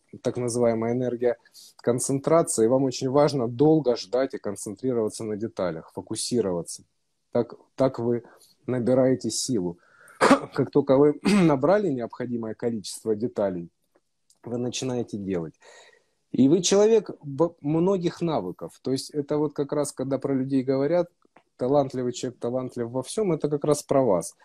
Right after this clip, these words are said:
То есть, в принципе, чем бы вы ни занимались, все будет получаться, все окей.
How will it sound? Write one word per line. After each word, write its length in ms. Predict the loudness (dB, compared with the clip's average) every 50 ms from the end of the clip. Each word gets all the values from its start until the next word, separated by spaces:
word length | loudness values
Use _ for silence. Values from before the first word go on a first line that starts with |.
| _ _ _ _
То 80 | -4 -4
есть, 120 | -4 -4 0
в 40 |
принципе, 380 | 2 4 4 4 2 2 0 0
чем 240 | 2 2 2 2 2
бы 100 | 2 2
вы 120 | 2 2
ни 80 | 2 2
занимались, 560 | 0 0 0 0 0 2 2 2 2 2 2
все 220 | 0 -2 -2 0 0
будет 220 | 0 -2 -2 2
получаться, 580 | 2 4 4 4 0 -2 -4 -4 -4 -4 -8 -10
все 200 | -10 -6 -2 -2
окей. 400 | -2 -2 -2 -4 -4 -4 -4 -6